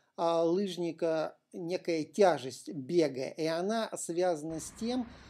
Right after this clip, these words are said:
что недостаточно активно Андрей работает стопой. Это обычная ошибка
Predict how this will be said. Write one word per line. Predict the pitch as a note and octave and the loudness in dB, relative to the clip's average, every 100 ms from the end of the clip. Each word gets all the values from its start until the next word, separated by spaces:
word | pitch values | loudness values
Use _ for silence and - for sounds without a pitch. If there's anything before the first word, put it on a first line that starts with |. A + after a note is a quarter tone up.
| - | -16
что | - - G3 F#3+ F#3+ F#3 F#3 | -14 2 6 8 8 4 2
недостаточно | E3+ F3+ F3+ - A3+ - F#3 F3+ | -4 -2 -4 -2 -4 -4 -4 -4
активно | E3 - - G#3+ F#3+ D#3+ - - - | -8 -12 -12 -8 -4 -4 -6 -14 -14
Андрей | - D#3+ F#3 A3 | -8 -2 0 -2
работает | - E3 D#3+ F3 E3 D#3+ D#3+ - | -2 -2 0 -2 0 -2 -4 -10
стопой. | - F3+ E3+ D#3+ C#3 | -4 -2 0 -2 -2
Это | C3 D3+ - C#3+ C#3 | -2 -6 -4 -4 -4
обычная | D3 D3 - C3 A#2 - | -4 -8 -10 -12 -10 -10
ошибка | D3 - A3+ - D3+ | -8 -8 -6 -4 -6